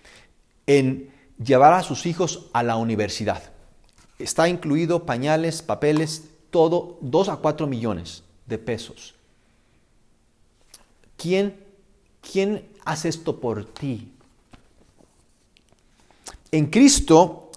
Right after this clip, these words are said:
ya no le debemos a Dios, nos debemos a Dios. En Cristo, porque este rey, todo lo que tú y yo tenemos,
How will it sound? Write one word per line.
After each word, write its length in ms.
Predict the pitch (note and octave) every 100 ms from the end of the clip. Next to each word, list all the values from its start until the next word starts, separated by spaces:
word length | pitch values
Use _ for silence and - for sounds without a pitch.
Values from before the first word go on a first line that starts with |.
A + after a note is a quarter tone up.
| -
ya 260 | B2+ F3+
no 340 | F3+ F#3 F#3 F#3
le 140 | C3+
debemos 440 | B2+ C3 D3 D3+ -
a 120 | A#2+
Dios, 460 | A2+ G#2 G#2 - - _ _ _ _ _ -
nos 360 | A#2+ A#2+ G#2
debemos 840 | G#2+ A2 B2 D3 G#2+ F2+ E2+ - - _ _ _ _ _ _ _ -
a 160 | A#2 G#2+
Dios. 540 | G2 F2 E2+ - - _ - - - - - - -
En 120 | A2+
Cristo, 520 | G#2+ E3 F3 - G3 - - _ _ _ _ _ -
porque 580 | D#3+ D#3+ E3 D#3+ - - -
este 300 | - A3 -
rey, 580 | G#3+ F#3 G3+ G#3+ - - - _ _ _ - _ _
todo 200 | A#3+ B3+
lo 140 | C#4+ C#4
que 360 | A3 F#3 - -
tú 100 | A3+
y 40 |
yo 160 | G#3 G3+
tenemos, 720 | E3 D#3 F3+ B2 D3 -